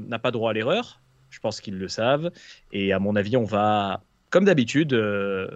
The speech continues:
on va être ébloui, on va découvrir des dizaines et des centaines de choses au fur et à mesure de nos heures de jeu. Et des années et des années après,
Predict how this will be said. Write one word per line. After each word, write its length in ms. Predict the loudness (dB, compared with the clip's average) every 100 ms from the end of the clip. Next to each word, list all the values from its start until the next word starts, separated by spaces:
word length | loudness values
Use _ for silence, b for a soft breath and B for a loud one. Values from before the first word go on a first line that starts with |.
| -16 -20 _ -2
on 80 |
va 100 | 0
être 140 | 0 0
ébloui, 600 | -2 -2 0 0 0 0
on 80 | 0
va 160 | 0
découvrir 720 | -2 -4 -4 0 2 2 0 -4
des 120 | -8
dizaines 480 | -6 -6 2 2 2
et 60 |
des 100 | -2
centaines 640 | -4 -2 -4 0 0 2 4
de 120 | 2
choses 280 | 4 2 2
au 40 |
fur 300 | 0 0 4
et 60 | 4
à 80 | 4
mesure 340 | 2 2 0
de 80 | 2
nos 240 | 0 2
heures 160 | 2 2
de 160 | 0
jeu. 260 | 0 2 2 B B B -8
Et 280 | -4 -2 0
des 340 | 2 2 2 2
années 440 | 2 2 -2 -2 -6
et 80 |
des 340 | -8 -8 -6 -2
années 220 | -2 -2
après, 400 | -4 -6 -6 -6